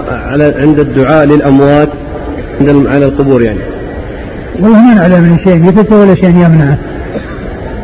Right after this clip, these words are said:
Speaker 2: ما نعلم من شيء يثبت ولا يمنعه عند كل إنسان يعني يأتي يعني يسلم عليهم ويدعو لهم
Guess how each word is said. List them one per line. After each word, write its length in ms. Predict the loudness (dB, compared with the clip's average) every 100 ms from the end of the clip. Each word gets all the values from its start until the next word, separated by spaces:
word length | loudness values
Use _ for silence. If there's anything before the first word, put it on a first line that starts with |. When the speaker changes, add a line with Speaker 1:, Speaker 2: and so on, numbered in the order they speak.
| -2
Speaker 2:
ما 140 | 2
نعلم 260 | 2 4 2
من 180 | 2 2
شيء 240 | 2 4
يثبت 200 | 4 4
ولا 240 | 4 4
يمنعه 320 | 4 2 0 0
عند 440 | 0 2 0 -2 0
كل 60 |
إنسان 420 | 2 2 0 0 0
يعني 280 | 0 -2 -4 -10 -12 -6 0
يأتي 380 | 2 2 2 2
يعني 320 | 2 2 2
يسلم 380 | 2 0 2 2
عليهم 380 | 2 2 2
ويدعو 380 | 2 2 2 4
لهم 260 | 4 2